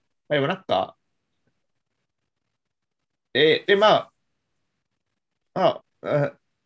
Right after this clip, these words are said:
お互いの意見が違うわけですけど、でもなんかもう、こういうのって言い争いをする前から、お互いの意見ってもう変わらない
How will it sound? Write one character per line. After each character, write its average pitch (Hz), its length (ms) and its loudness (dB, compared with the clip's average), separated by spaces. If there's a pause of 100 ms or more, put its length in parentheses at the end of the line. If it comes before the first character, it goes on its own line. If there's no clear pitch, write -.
(220)
お 151 60 -6
互 190 260 2
い - 20 -2
の 196 60 -2
意 202 60 -6
見 127 140 -6
が 107 60 -6
違 123 260 0
う 120 40 2
わ 127 80 0
け 117 100 -6
で 104 80 -10
す - 80 -18
け 110 120 -10
ど、 110 440 -4 (320)
で 143 60 -2
も 143 80 -2
な 196 80 -2
ん 190 60 -8
か 135 100 0
も 127 280 0
う、 - 60 -20
こ 226 120 0
う 262 60 4
い 233 40 0
う - 20 -2
の 135 80 -2
っ 127 40 -8
て 117 220 -8
言 156 120 0
い 175 40 4
争 185 280 -4
い - 20 -6
を 180 40 -8
す 180 120 -10
る 165 120 -4
前 170 180 -4
か 110 160 -4
ら、 107 340 -2
お 127 100 -6
互 175 240 -2
い - 20 -6
の 190 60 -6
意 180 100 -10
見 135 120 -8
っ - 20 -20
て 127 80 -10
も 107 220 -6
う - 140 -20
変 147 100 4
わ 151 80 4
ら 165 100 6
な 165 200 2
い - 140 -8